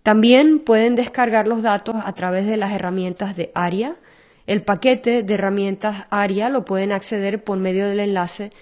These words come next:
que ven aquí y hay doc-, documentación al respecto en el GitHub de aria bajo Tools Documentation.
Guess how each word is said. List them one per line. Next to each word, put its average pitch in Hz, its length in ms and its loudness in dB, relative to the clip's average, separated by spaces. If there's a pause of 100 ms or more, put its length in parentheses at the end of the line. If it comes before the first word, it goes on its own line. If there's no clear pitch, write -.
(240)
que 196 100 -4
ven 170 160 0
aquí 294 460 0 (380)
y 214 100 2
hay 220 140 6
doc-, 240 340 2
documentación 233 1040 0
al 208 140 -2
respecto 208 560 -8
en 202 100 -4
el 175 160 -4
GitHub 196 580 -4
de 165 200 -4
aria 165 400 -4 (380)
bajo 180 380 0
Tools 226 640 0
Documentation. 165 960 -10